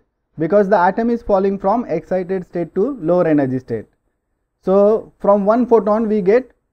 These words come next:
two photons. These photo-, two photons can stimulate two more atoms to fall down,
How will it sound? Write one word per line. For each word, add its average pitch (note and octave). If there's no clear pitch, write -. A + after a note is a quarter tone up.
two G#3
photons. A#2+
These G#3+
photo-, B3
two C4
photons G#3+
can B3
stimulate A#3
two B3+
more B3+
atoms G#3
to A3
fall F3
down, F3+